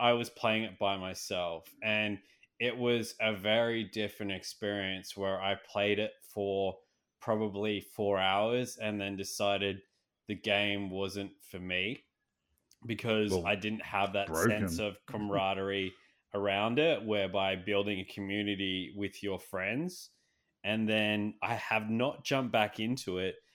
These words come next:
Speaker 1: until play, until you put together the team, the A team. And
Speaker 2: It's all
Speaker 1: honestly,
Speaker 2: cool,
Speaker 1: it's a
Speaker 2: man.
Speaker 1: completely different experience when playing with other people. And i-, it's probably one of my
Speaker 2: Is it? 'Cause you
Speaker 1: favorite
Speaker 2: do a lot of stuff on your own.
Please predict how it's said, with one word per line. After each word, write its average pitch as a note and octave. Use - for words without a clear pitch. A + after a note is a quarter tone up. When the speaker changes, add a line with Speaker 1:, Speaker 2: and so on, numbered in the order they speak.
Speaker 1:
until G#2
play, G2+
until G#2
you G#2
put A2
together G2+
the F#2+
team, G2+
the G#2
A A#2+
team. A#2
And A2+
Speaker 2:
It's F#2
all A2+
Speaker 1:
honestly, D3+
Speaker 2:
cool, E3+
Speaker 1:
it's F#2
a F#2
Speaker 2:
man. F2+
Speaker 1:
completely G2+
different F#2+
experience F#2
when F2+
playing F2+
with G2
other F#2+
people. G2
And G2+
i-, -
it's A#2+
probably D3
one G#3+
of G#3
my F3
Speaker 2:
Is F3+
it? A3+
'Cause G#2+
you E3+
Speaker 1:
favorite E3
Speaker 2:
do A3
a -
lot F#3+
of D#3+
stuff F#3
on E3+
your C#3
own. G2